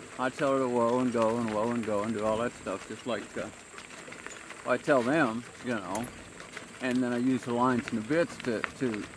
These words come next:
uh, to reinforce the verbal command. Uh,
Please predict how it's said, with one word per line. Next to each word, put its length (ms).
uh, 180
to 360
reinforce 600
the 80
verbal 340
command. 560
Uh, 360